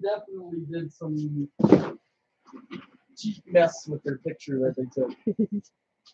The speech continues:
Speaker 1: They look good. They look nice. I thought they would. That's what I'm saying.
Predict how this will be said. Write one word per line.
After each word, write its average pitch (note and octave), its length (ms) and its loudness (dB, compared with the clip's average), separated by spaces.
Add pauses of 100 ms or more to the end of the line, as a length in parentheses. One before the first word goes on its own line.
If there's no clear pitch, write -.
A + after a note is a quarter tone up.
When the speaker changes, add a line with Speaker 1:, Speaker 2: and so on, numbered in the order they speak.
Speaker 1:
They F3+ 140 8
look C#3+ 240 8
good. B2 220 0
They D#3 100 4
look B2+ 200 0
nice. - 340 -20 (220)
I F3+ 120 8
thought C3+ 280 -4
they B2+ 60 -8 (140)
would. A#2+ 200 -14 (1160)
That's - 140 -20
what C#3+ 160 -10
I'm B2 60 -12
saying. C#3+ 280 -8